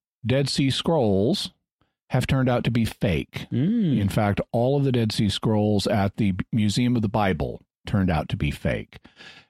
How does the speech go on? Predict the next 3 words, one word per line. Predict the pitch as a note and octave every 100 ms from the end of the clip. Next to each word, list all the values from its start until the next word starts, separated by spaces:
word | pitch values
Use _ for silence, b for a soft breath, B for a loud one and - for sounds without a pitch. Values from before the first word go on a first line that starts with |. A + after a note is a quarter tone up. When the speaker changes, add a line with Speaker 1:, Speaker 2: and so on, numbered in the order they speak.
| _
Speaker 1:
Now, | G#2+ G#2 E2+ D2+ - _ _ _
these, | G#2 A#2+ D#3 G3+ G3+ F3 -
fortunately, | - F3 F#3+ G3+ - A#2 A2+ E2+ D#2+ A2+